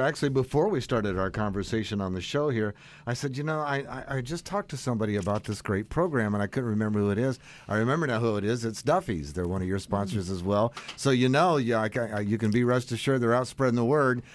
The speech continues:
'cause I know I talked to him a couple of days ago. Maybe even, uh, you may even be in this particular, uh, program that folks are listening to this morning." So, um,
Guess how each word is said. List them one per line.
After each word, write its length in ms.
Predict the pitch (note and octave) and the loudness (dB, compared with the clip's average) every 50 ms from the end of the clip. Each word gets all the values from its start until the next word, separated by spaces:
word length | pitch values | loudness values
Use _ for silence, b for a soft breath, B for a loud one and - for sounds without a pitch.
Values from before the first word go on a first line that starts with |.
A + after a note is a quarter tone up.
| B B | B B
'cause 160 | B B2 B2 | B 0 0
I 80 | C3+ C3 | 2 2
know 160 | B2+ C#3+ D#3 | 2 2 2
I 60 | C3+ | 2
talked 260 | A#2+ - C#3 C3 C3 | 0 0 0 -2 0
to 80 | C3 B2+ | 0 0
him 80 | A#2 A2+ | 0 0
a 60 | A2 | 0
couple 260 | - B2 A#2+ A#2 A2+ | 0 0 0 0 0
of 60 | A2 | 0
days 240 | G2+ A#2 B2+ A#2 A2+ | 2 2 0 0 0
ago. 260 | G#2+ G#2 A2 G#2+ G#2+ B B B B A2 | 0 2 2 2 0 B B B B 0
Maybe 260 | B2 C#3 D3 C#3 C3 | 2 2 2 2 2
even, 380 | B2 B2 A2+ A2 A#2 G#2+ A2 | 2 2 2 2 0 0 0
uh, 340 | G#2 G#2 G2+ G2+ F#2+ F#2+ F#2+ F#2+ F#2 | 0 0 0 0 0 -2 -2 -4 -6
you 160 | F#2 F#2 F#2+ | -4 -2 -2
may 200 | G2 G#2 G2+ G2 | 0 0 0 0
even 180 | G2+ G2 G2+ G2 | 0 -2 -2 -2
be 180 | F#2+ G#2 G#2+ G2 | 0 -2 -2 0
in 120 | G2+ G#2 | 0 0
this 240 | G2+ G2+ G2 - - | 0 -2 -2 -4 -6
particular, 600 | - G#2+ - A2 G#2+ F#2+ F2+ G2+ G2+ F#2+ F#2+ F2+ | -6 -6 -2 -4 -4 -2 0 0 0 0 0 -2
uh, 60 | F2 | -4
program 480 | E2+ - A#2 A2+ G#2+ F#2+ F#2+ F2+ F2 F2+ | -2 0 0 0 2 2 0 0 0 -2
that 140 | F2 F2+ | -4 -4
folks 240 | - G2 F#2+ - - | -4 -4 -4 -4 -4
are 40 | F#2 | -4
listening 360 | E2 F#2+ F#2 - - E2+ E2 | -2 -2 -4 -4 -4 -6 -6
to 180 | - - F#2 F2 | -4 -4 -4 -4
this 240 | D#2+ E2+ - - - | -4 -8 -8 -6 -4
morning." 320 | G2+ F#2+ F2 D#2+ C2+ C#2+ B B B B B B | -4 -2 -2 -4 -6 -8 B B B B B B
So, 320 | B - D3+ D#3 D#3 D3 - B B B | B 2 4 4 4 2 -2 B B B
um, 420 | B D#3 C#3+ C#3 C#3 C3+ B2+ B2+ | B 2 4 4 4 2 0 -4